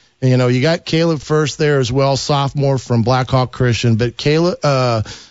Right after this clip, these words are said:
uh, Fletcher Loyer had seventeen points last night, freshman from Homestead here in town. And, man, what of a game he had last night.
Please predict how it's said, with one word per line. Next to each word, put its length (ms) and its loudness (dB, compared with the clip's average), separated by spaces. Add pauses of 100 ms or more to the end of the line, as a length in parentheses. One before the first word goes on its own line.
(180)
uh, 440 -2 (1000)
Fletcher 360 0
Loyer 440 0
had 300 -2
seventeen 540 0
points 360 0
last 340 0
night, 380 2
freshman 520 0
from 180 0
Homestead 540 2
here 200 2
in 100 0
town. 480 2
And, 180 2 (640)
man, 220 2
what 120 0
of 60 -2
a 40 -2
game 260 0
he 120 2
had 240 0
last 320 -2
night. 260 -2